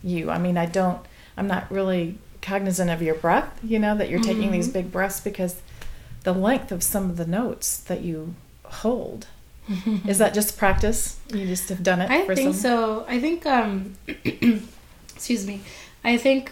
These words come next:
Speaker 2: technique, obviously, with the classical music, he-, helps a lot. Um, but also, uh, being able to sing without a mic and having to project,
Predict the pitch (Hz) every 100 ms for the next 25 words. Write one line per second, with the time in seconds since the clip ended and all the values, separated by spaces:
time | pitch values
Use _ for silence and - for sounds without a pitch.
0 | - 262 254 233 220 240 240 208 202 -
1 | 220 202 208 208 202 208 196 220 233 240
2 | 254 247 254 - - - - 349 196 202
3 | - - 208 190 - 196 190 196 226 -
4 | 220 202 202 196 196 208 214 214 - 226
5 | 214 208 208 - - - - - - -
6 | - - - - 233 208 202 196 226 226
7 | 214 208 214 - 214 214 202 196 190 190
8 | 190 190 190 185 190 196 - 185 190 185
9 | - -